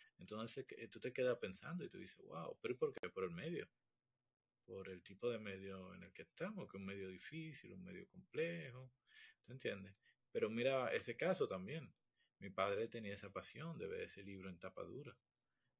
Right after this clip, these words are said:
Pero una gente de cualquier país de esto, ponte Holanda, eh,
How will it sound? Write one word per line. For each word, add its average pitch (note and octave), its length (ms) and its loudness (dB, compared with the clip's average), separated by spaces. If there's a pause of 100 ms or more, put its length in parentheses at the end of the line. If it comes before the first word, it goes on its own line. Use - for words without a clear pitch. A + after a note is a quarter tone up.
Pero F#2+ 260 8
una A2+ 260 0
gente B2+ 360 -2 (220)
de G#2+ 240 -2
cualquier F#2+ 420 -6
país A#2+ 280 0
de C3 120 -2
esto, A#2+ 580 -8
ponte F2+ 260 -12
Holanda, G2+ 840 0
eh, - 680 -14